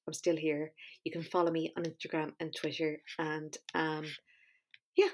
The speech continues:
I'll talk to you soon. I don't think it'll be as long. I think, I think things are beginning to move.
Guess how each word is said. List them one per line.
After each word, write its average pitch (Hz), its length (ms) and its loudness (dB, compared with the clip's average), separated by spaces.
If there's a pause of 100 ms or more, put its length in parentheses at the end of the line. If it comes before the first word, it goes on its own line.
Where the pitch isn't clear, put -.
(340)
I'll 247 80 10
talk 262 180 8
to 269 80 4
you 247 40 8
soon. 226 200 6
I 233 80 10
don't 247 200 12
think 254 120 8
it'll 240 100 10
be 233 120 8
as 196 100 4
long. 170 320 6 (140)
I 185 80 4
think, 190 420 -2 (240)
I 180 60 -2
think 180 300 -8 (260)
things 180 240 -2
are 165 240 2
beginning 160 380 -2 (100)
to 165 60 -4
move. 147 440 -2